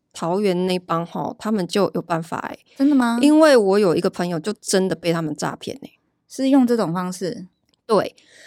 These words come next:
Speaker 1: 他就是加入了他们这个会员哈，
Speaker 2: 嗯。
Speaker 1: 他，他们鼓吹的就是说你，你加入我这个会员，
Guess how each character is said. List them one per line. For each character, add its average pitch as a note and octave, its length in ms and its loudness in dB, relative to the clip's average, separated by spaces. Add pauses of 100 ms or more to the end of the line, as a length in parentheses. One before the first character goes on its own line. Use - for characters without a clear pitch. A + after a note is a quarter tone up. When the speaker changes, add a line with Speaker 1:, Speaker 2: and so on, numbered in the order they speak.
(140)
Speaker 1:
他 C#4+ 300 4
就 C#4+ 240 2
是 C4 180 -2
加 A3 300 2
入 A3+ 140 4
了 F3 100 2
他 F#3 160 -4
们 F#3 140 -4
这 F#3+ 100 -6
个 F3 140 -4
会 F3 320 0
员 - 400 -8
哈， - 260 -10 (200)
Speaker 2:
嗯。 F#3+ 140 -8
Speaker 1:
他， D#4+ 240 4 (400)
他 D#4 160 2
们 D4 240 2 (140)
鼓 F3+ 180 0
吹 B3+ 160 2
的 C4+ 100 2
就 B3+ 100 -2
是 B3+ 100 -2
说 B3 240 2
你， F3 400 0
你 E3+ 160 0
加 C4+ 380 2 (600)
入 C4+ 200 2
我 E3 100 0
这 G3 140 -2
个 F#3 80 4
会 F#3+ 260 0
员， D#3 180 0